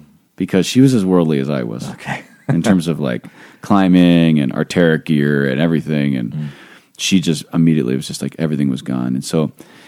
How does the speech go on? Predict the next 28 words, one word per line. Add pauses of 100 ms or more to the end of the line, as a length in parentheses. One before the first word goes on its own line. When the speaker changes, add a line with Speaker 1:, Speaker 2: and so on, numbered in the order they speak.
Speaker 1:
if
you
don't
believe
in
the
supernatural, (440)
and,
and,
and
I
mean, (100)
by
supernatural,
I
mean (360)
that
grace
is
a
reality,
Speaker 2:
Mm-hmm.
Speaker 1:
that
it's
an
order,
that
it's,